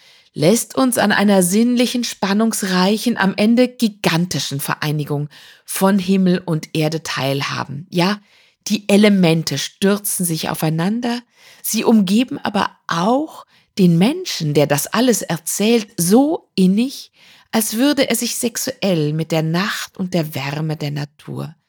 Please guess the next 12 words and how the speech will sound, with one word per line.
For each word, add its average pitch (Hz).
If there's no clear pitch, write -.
vereinigen. -
Die 147
Erzählung 262
Die 202
Frau 208
und 240
die 220
Landschaft 214
ist -
ein 208
großartiges 180
Kabinettstück 170